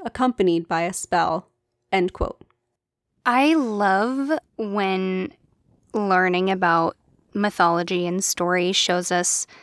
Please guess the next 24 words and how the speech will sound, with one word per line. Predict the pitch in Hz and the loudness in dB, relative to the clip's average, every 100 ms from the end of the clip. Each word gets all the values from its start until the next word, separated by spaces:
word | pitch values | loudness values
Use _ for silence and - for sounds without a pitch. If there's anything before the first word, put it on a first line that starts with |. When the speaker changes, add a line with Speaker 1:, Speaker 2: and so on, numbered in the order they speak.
| _ _ _ _ _ _ _ _ _ | _ _ _ _ _ _ _ _ _
Speaker 2:
how | - 214 | 0 0
people | - 208 202 | 0 -6 -2
are | 185 | 0
much | 185 175 165 - - - _ _ _ _ _ _ _ - | 0 -4 -6 -2 -4 -4 _ _ _ _ _ _ _ -6
more | 208 196 | -2 -2
closely | - 196 180 - 180 | -2 -2 -2 -2 -4
linked | 170 160 185 - - | -4 -4 -6 -8 -6
than | 175 | -4
they | 185 185 | -4 -4
are | 165 98 - _ - | -4 -4 -8 _ -6
different. | 175 - 175 226 254 - - - - - - _ _ _ _ _ _ - | -4 -2 -2 -2 -2 -6 -8 -18 -20 -20 -20 _ _ _ _ _ _ -6
Which | 262 311 | -2 0
is | 339 | 2
not | 330 339 330 | 2 2 0
to | 320 | 0
say | 247 226 | 0 2
that | 196 | 0
any | 185 180 180 | 0 -2 -4
one | 170 185 | -4 -4
culture | 190 180 - 185 | -4 -4 -2 -2
isn't | 180 185 175 - | -2 -2 -4 -4
unique, | 196 165 170 185 175 104 - - | -6 -6 -2 0 0 0 -2 2
but | 208 - - - | 2 2 -10 -4
getting | 277 262 | 2 4